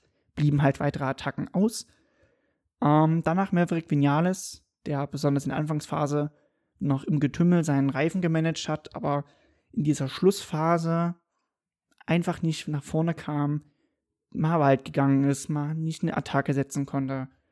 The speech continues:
Schade Schokolade für ihn. Selbst auch bei Bagnaia auf der sechs. Weltmeister Joan Mir, der ist ja durch diesen Zwischenfall am Ausgang der letzten Kurve noch auf Platz neun zurückgefallen.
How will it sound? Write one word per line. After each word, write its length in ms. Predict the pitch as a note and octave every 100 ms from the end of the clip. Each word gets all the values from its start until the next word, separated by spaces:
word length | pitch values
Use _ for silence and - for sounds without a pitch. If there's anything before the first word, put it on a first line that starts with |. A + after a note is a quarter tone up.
| _ _ _
Schade 360 | - C3 D3
Schokolade 480 | D3 D3 C#3+ C#3+ D#3
für 120 | D#3+
ihn. 380 | - F3 G#3+ A#3 _ _ _ _ _ _ _ -
Selbst 240 | - D3+ C#3
auch 80 | -
bei 140 | C#3+
Bagnaia 480 | C#3+ - C#3 D3+ D3
auf 100 | -
der 120 | C#3+
sechs. 320 | D3+ - - - - - _ -
Weltmeister 380 | D3+ D#3 D#3
Joan 240 | D#3 D3 D3
Mir, 320 | F3 A3+ A#3 _ _ _ _ -
der 80 |
ist 120 | D#3+ F3
ja 80 |
durch 160 | D#3+ C#3+
diesen 220 | D3+ D3
Zwischenfall 760 | - G3 G#3 - - E3+ F3 - _ _ -
am 160 | D#3
Ausgang 420 | - E3+ - D#3+ D3+
der 80 |
letzten 320 | D3 - - D3
Kurve 300 | E3+ F3+ E3+
noch 140 | D3+
auf 120 | D#3
Platz 220 | C#3+ -
neun 240 | C#3+ D3+ G3+
zurückgefallen. 760 | - F#3 F3+ - F3+ E3 E3